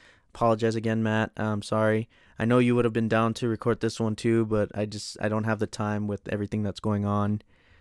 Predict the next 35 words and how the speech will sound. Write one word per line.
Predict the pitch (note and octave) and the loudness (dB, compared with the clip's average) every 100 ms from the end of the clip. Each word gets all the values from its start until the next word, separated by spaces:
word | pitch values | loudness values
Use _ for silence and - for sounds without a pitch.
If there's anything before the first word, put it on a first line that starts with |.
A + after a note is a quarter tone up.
| _ _ - | _ _ -4
uh, | G#2 G2 G2 G2 - - | 0 0 0 -2 -6 -10
which | - G2+ | -10 -4
I'm, | G2+ G2+ G2+ - - | -2 -2 -4 -8 -6
I | |
guess, | G2+ G2+ | -4 -4
about | G#2 G2+ - | -4 -4 -6
to | |
get | G#2 G2 | -6 -4
into. | G2+ - G#2 G#2 G#2 G#2+ - _ _ _ _ _ | -4 -4 -2 0 -2 -4 -12 _ _ _ _ _
Um, | - G2 G2 G2 G#2 - - - _ - | -4 -2 0 -2 -4 -6 -12 -20 _ -4
my | A#2 A2 | -2 0
big | A#2+ B2+ A#2+ | 2 0 0
shout | - A2+ G#2+ | -4 0 2
out | G#2 G#2+ - | 0 -2 -4
for | - G#2+ | -4 -4
this | G#2 - | -4 -4
week | G#2 G#2 | -4 -2
is | G#2+ G#2+ | -6 -4
definitely | G#2+ G#2 G#2+ G#2+ | -4 -2 -2 0
gonna | G#2+ | -2
go | G2+ G#2 | -2 -4
to | - A2 G#2+ G#2+ | -2 -2 0 0
the | G#2+ G#2 G#2 G#2 | 0 -2 -2 -2
doctors | A2+ A2 B2+ A#2 A2 | -2 -2 -2 -2 -2
and | G#2+ | -4
surgeons. | - A2 A2 A2+ A2+ A2+ - _ - - | -2 -2 -2 -2 -2 -6 -10 _ -20 -12
I | - | -10
forget | - G#2+ G2+ | -6 -4 -4
the | |
name | G#2 G2+ G#2+ | -6 -6 -6
of | |
the | G2+ | -8
fucking | - - G2+ | -10 -10 -8
hospital, | G#2 C#3+ - D3+ D3 | -4 -4 -2 -2 0
but | C3 A2 G2+ | 0 -2 -2